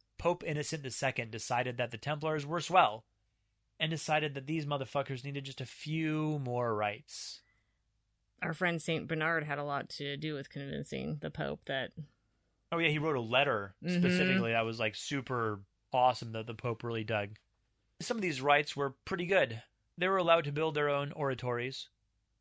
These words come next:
Speaker 1: which is just a small church. They could cross any border. They could ignore local laws.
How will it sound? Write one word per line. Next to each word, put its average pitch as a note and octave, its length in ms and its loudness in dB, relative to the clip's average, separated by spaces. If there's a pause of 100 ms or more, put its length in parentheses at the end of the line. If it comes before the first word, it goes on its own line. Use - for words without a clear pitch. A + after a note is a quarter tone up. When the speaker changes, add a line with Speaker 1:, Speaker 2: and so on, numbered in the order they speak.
(240)
Speaker 1:
which B2+ 160 -2
is A#2+ 80 -6
just A#2 200 -4
a - 20 -6
small A2 220 -4
church. - 400 -8 (1500)
They D3+ 180 2
could D3 160 -2
cross E3 460 6
any F#3 180 0
border. C3 440 0 (1500)
They F3+ 100 0
could G3+ 180 0
ignore F#3 760 4
local D#3 560 0
laws. A#2+ 840 4